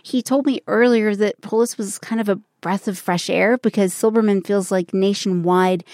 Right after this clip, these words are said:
Democrats are largely pushing for what he feels are draconian measures when it comes to vaccines.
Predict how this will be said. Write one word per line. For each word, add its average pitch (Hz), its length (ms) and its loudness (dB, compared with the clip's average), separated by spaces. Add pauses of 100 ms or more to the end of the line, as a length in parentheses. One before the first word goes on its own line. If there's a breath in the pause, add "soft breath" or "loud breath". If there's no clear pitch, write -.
(400 loud breath)
Democrats 208 520 0
are 196 120 4
largely 185 420 2
pushing 185 400 -2
for 180 160 -2
what 175 200 -2
he - 260 -2
feels 175 480 0
are 180 340 0 (340 loud breath)
draconian 196 720 2
measures 175 500 -2
when 196 160 -2
it 170 100 -10
comes - 320 -4
to 185 200 -4
vaccines. - 680 -10